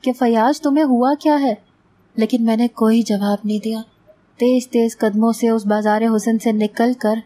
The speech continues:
अपनी गाड़ी में बैठ गया। मैंने अकमल के आने का भी इंतजार नहीं किया। ड्राइवर से कहा कि घर चले।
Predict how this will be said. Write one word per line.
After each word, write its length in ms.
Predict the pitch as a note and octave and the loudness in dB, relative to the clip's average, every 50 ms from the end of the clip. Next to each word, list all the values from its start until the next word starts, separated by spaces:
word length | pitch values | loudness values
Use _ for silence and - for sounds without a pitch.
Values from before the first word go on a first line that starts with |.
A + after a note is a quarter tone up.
| _ _ - | _ _ -8
अपनी 300 | A3 - - A3+ A#3 A#3 | -8 -4 0 0 0 0
गाड़ी 360 | G#3+ G#3+ G3+ G3+ G#3 A3 A3 | 0 0 0 0 0 0 0
में 160 | G#3+ G#3 G3+ | 0 -2 -2
बैठ 260 | G3+ G3+ G3 F#3+ - - | -2 -4 -4 -6 -8 -8
गया। 160 | G#3+ A3+ - _ _ _ _ _ _ _ _ - | -10 -10 -10 _ _ _ _ _ _ _ _ -2
मैंने 180 | B3 B3+ C4 D4 | 0 0 2 2
अकमल 360 | D4 C4+ - - C4+ D4 D4 | 0 0 0 0 0 2 0
के 120 | C#4+ D4+ C4+ | 0 0 0
आने 220 | A#3 A3 A3 G#3+ | 0 2 0 -2
का 160 | - G#3+ G#3 | -2 -2 -2
भी 120 | G3+ G#3+ G#3 | 0 0 0
इंतजार 480 | G#3 - G#3+ G#3 G3+ G3+ G3+ G#3 G3+ | -2 -2 -4 -4 -2 -2 -2 -2 -2
नहीं 140 | G#3 G#3 G3+ | -4 -4 -6
किया। 300 | - - A3 G#3+ A3+ A#3 - _ _ _ _ _ _ _ - A3 | -6 -6 -8 -8 -8 -10 -16 _ _ _ _ _ _ _ -6 -2
ड्राइवर 360 | A3+ A#3 A#3 A#3+ B3 C#4 C4+ | 0 0 2 2 2 0 0
से 160 | - - C4+ | 0 -2 -4
कहा 260 | C4+ B3+ B3 B3+ C#4+ | -2 -2 -2 -2 -2
कि 120 | C#4+ D4+ B3+ | -2 -2 -2
घर 220 | A3 A#3+ A#3 A3 | 0 0 -2 -2
चले। 300 | - - G#3 G#3 G#3+ | -2 -6 -8 -6 -8